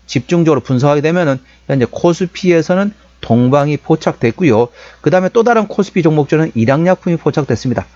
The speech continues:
자, 고점 대비 많이 떨어진 상태죠. 많이 떨어진 상태에서 자, 볼린저 밴드 상한선을 위로 돌파했습니다. 그래서 위로 강한 상승이 나올 수 있는 위치다. 참고하시기 바랍니다. 물론 이 값이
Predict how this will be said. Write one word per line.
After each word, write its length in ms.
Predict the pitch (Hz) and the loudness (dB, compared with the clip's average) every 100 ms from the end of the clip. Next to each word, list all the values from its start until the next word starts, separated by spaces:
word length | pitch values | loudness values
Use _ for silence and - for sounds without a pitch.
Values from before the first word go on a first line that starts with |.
| _ | _
자, 80 | - | -6
고점 320 | - 147 190 | -2 0 0
대비 120 | 165 131 | 0 0
많이 200 | 107 117 | 0 0
떨어진 320 | 190 190 175 | -2 0 -2
상태죠. 460 | 165 160 151 175 185 _ _ - | -2 0 2 0 -2 _ _ -6
많이 360 | 101 117 135 | -4 -2 -4
떨어진 440 | - 190 190 185 175 | 0 0 2 0 -2
상태에서 680 | 180 180 180 185 165 202 - _ _ _ _ _ - | -2 -2 0 0 0 -2 -4 _ _ _ _ _ -6
자, 80 | 123 | -6
볼린저 420 | - 135 165 175 | 0 2 4 2
밴드 160 | 170 165 | 0 -2
상한선을 720 | - 196 196 185 190 196 208 _ _ _ | -4 -2 -2 0 -2 -2 -4 _ _ _
위로 400 | 110 107 127 156 220 | -2 2 4 4 2
돌파했습니다. 640 | 196 185 143 147 107 76 - - | 0 -2 -2 -2 -4 -6 -10 -6
그래서 280 | 101 101 139 - - - | 0 0 -2 -10 -20 -4
위로 440 | 113 135 151 180 185 | 0 2 4 2 0
강한 340 | - 110 113 | -4 0 0
상승이 640 | 117 - 185 190 185 190 175 | -2 -2 0 2 2 2 2
나올 180 | 120 | 0
수 120 | 120 139 | -2 -4
있는 120 | 131 | -4
위치다. 320 | - 123 - _ _ - | -2 -4 -6 _ _ -4
참고하시기 280 | 147 135 | -2 0
바랍니다. 180 | 151 113 | 2 0
물론 420 | 90 165 180 180 - _ _ _ _ _ | 2 2 4 0 -4 _ _ _ _ _
이 160 | 139 175 | 0 0
값이 600 | - 131 135 - 202 208 | -2 -4 -4 -2 0 0